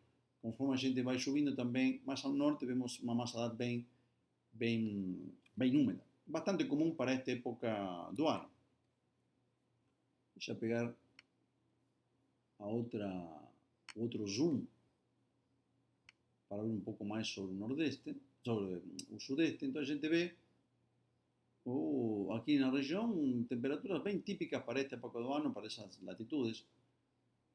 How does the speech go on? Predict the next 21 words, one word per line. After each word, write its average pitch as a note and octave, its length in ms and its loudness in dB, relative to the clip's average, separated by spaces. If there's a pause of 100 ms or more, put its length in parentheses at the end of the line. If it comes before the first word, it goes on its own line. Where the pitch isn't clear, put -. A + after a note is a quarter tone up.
(100)
Orvalios A#2 520 0
acima A2+ 320 0
de A2+ 60 2
veinte, C#3 480 2
veintiún G#2 440 2
en G#2+ 100 0
toda A2+ 140 0
esta G2 180 -8
región. B2+ 340 -2
Aquí C3 160 -4
está - 140 -2
un C3 80 -2
poco C3+ 180 -2
más A#2+ 180 0
seco, A#2 380 2
¿eh? G#2+ 300 -8
Vean B2+ 320 -2
que C#3 180 0
sobre C3+ 460 0 (340)
Minas A#2+ 260 0
Gerais, B2+ 760 2